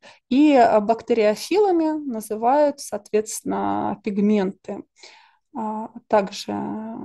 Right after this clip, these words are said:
пурпурного цвета, зеленого цвета, которыми обладают в основном бактерии. Не обладают сине-зеленые водоросли. Какими? В основном, как я сказала, хлорофилл, он у нас содержится, а, в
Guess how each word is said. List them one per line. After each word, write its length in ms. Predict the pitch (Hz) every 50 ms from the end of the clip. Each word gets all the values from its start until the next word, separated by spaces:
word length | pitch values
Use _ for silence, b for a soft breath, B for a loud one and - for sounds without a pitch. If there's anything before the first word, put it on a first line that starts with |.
| - - 175 175 - - -
пурпурного 560 | - 247 - - 370 403 359 311 285 262 254
цвета, 380 | 262 - - 254 247 247 - 202
зеленого 460 | - 196 220 247 262 247 233 220 214
цвета, 760 | 214 - - - 202 202 196 196 - _ - 202 202 - - - -
которыми 480 | - - _ 233 247 240 220 202 -
обладают 480 | - 214 208 180 190 214 214 214 214 -
в 80 | _
основном 600 | - - - 208 202 190 190 196 208 214 214 - _ _ _ -
бактерии. 960 | 196 185 196 202 202 - - _ _ _ 196 190 180 175 175 - - - _ _ B B B B B B B B B B B B _ _
Не 360 | 208 208 220 233 226 202 175 - - _ _ _ _ _ _
обладают 760 | - 190 190 196 190 190 202 196 208 190 175 165 - - _
сине-зеленые 880 | _ - - - 208 196 185 185 185 185 202 196 202 190 180 196 190 190
водоросли. 640 | 196 202 277 320 302 285 247 - - - 185 - - _ _ _
Какими? 520 | - 208 202 208 - 220 202 185 190 190 - b b b b b _
В 60 | 208
основном, 480 | 220 220 - 254 240 247 277 339 427 415
как 180 | - 277 277 -
я 60 | 247
сказала, 400 | 247 - - 233 226 233 220 214
хлорофилл, 640 | 208 - - 208 214 220 220 220 - 311 370 339 - _
он 120 | 226 220
у 60 | 226
нас 260 | 220 220 220 214 - -
содержится, 1120 | - - 196 185 196 214 247 285 277 - - 247 254 - - - 226 220 220 208 - - -
а, 420 | 214 208 202 202 196 196 190 190 190 _ _
в 440 | - 202 202 208 202 196 196 - -